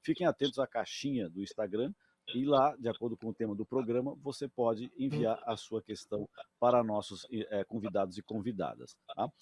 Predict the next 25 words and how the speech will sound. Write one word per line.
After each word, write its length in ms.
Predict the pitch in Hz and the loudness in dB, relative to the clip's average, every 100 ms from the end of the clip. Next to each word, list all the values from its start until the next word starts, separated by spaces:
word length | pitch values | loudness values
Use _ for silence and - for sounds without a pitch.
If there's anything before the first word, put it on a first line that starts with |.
| - - - | -20 -20 2
Eh, 840 | 135 143 143 139 139 135 135 131 - - | 8 10 10 10 10 8 8 6 2 -4
como 200 | 123 123 | -4 2
fazer 300 | 120 113 147 | 4 6 4
isso? 340 | 190 - - - | 4 -2 -8 -10
Fique 200 | - - | -8 0
atento 340 | 113 - 95 98 | 0 0 -2 -4
ao 40 | |
Instagram, 460 | 90 139 127 139 180 | 0 0 2 -2 -2
né, 140 | 120 | -4
que 120 | - | 0
é 20 | |
arroba 420 | 104 90 113 131 - | 0 2 0 -2 -2
Observatório 760 | 123 95 117 104 101 113 117 - | -4 -2 -2 2 2 2 0 -2
Três 280 | - 127 135 | -2 0 -2
Setor, 460 | - 131 - 90 90 | -2 -4 -2 -4 -4
o 80 | - | -6
três 340 | 110 120 - - _ | -4 -4 -4 -12 _
em 260 | 156 185 - | -2 -2 -6
numeral. 520 | 117 139 143 104 78 - _ _ | -4 -2 0 2 0 -2 _ _
Faça 220 | 117 107 | 0 2
como 220 | 117 110 | -2 -2
três 320 | 95 139 156 | 0 2 2
milhões 340 | 120 120 101 90 | 0 0 0 -2
de 80 | 98 | -4
pessoas, 540 | 135 - 151 190 - | -6 -4 -4 -4 -6